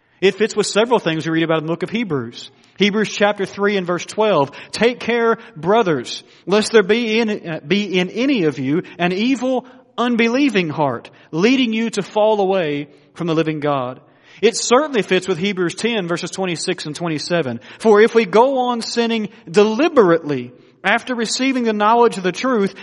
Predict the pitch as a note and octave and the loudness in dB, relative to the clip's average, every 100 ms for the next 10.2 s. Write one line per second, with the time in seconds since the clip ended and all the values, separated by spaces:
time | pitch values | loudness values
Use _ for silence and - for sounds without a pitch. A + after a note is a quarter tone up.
0 | - E3+ A#3 C4 C4 B3+ B3 A3 A#3 A#3+ | -12 0 2 2 0 -2 0 0 -2 -2
1 | A3+ G#3 G#3 B3 A3+ F#3 F3 A3 A#3 G3 | 0 0 0 -4 -6 -6 -4 -2 -2 -2
2 | F#3 F3+ F3 E3+ - G3+ C#3+ E3 F#3+ G3 | -2 -4 -4 -6 -4 -4 -4 -6 -6 -8
3 | - A#2+ A#2+ C#3+ _ _ _ _ - D#3+ | -10 -12 -12 -18 _ _ _ _ -4 2
4 | A#3+ A#3+ D#3+ F3 E3+ - F3 F#3+ F3 - | 2 2 0 -2 -6 -4 0 2 0 -4
5 | - B3+ F#3 D#3+ F3+ - - F3+ F3+ G3 | -4 -2 0 -2 -4 -10 -6 -4 -2 -2
6 | G#3+ G#3+ - G#3 A3+ - C4+ C#4+ F3 - | 0 -2 -2 -6 -8 -8 -4 -4 -6 -10
7 | - - _ _ _ _ _ _ _ _ | -20 -20 _ _ _ _ _ _ _ _
8 | _ _ _ _ - G2 G#2+ - F3+ A3+ | _ _ _ _ -18 -16 -16 -12 -12 -12
9 | - _ _ _ _ _ - C3 C#3 D3 | -18 _ _ _ _ _ -12 -8 -6 -8
10 | A#2+ - | -10 -20